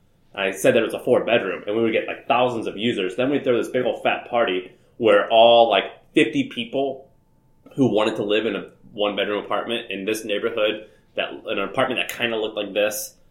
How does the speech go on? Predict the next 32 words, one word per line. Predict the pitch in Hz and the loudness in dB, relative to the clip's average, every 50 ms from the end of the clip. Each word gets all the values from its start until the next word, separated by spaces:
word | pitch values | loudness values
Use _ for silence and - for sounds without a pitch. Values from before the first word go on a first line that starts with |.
| _ _ _ _ _ _ _ _ - | _ _ _ _ _ _ _ _ -2
and | 127 120 123 | 0 2 4
they | 120 | 4
would | 113 107 113 | 4 4 4
meet | 139 160 | 4 4
each | 170 151 - - | 4 2 0 -2
other | 107 98 98 98 104 | -2 0 2 2 0
and | 107 - - - 104 107 | 0 -2 -6 -6 -6 -4
mix | 113 113 - - | -4 -4 -4 -4
and | 110 110 | -4 -2
mingle, | 120 127 117 98 95 98 95 - - - - | 0 0 0 0 0 -2 -2 -4 -8 -14 -10
and | 104 101 | -8 -6
then | 104 101 | -4 -4
afterwards | 92 113 120 127 113 104 92 | -2 -4 -2 -2 -2 -2 -2
they | 98 95 | -2 -4
would | 92 92 - | -4 -6 -8
team | - - 143 131 117 | -8 -4 -2 0 0
up | 120 120 98 - - - | 2 2 0 0 -2 -6
and | 95 98 | -6 -2
move | 104 110 110 110 | 0 0 2 0
into | 104 98 113 92 | 0 -2 -2 -2
that | 98 98 101 104 104 | 0 2 2 2 0
apartment | - - 107 - - 117 113 - 98 | -2 -4 -4 -4 -4 -8 -8 -6 -4
or | 101 95 92 95 - - - _ _ _ _ _ - | -4 -2 -4 -4 -6 -10 -20 _ _ _ _ _ -12
a | - | -8
couple | - - - 120 107 | -4 -2 -2 0 0
of | 95 | 0
the | 98 | 0
other | 101 107 - | 0 0 -2
ones | 95 90 85 - | -4 -6 -10 -10
that | - - - | -10 -8 -8
we | 95 | -6
had | 92 92 78 - | -6 -6 -6 -8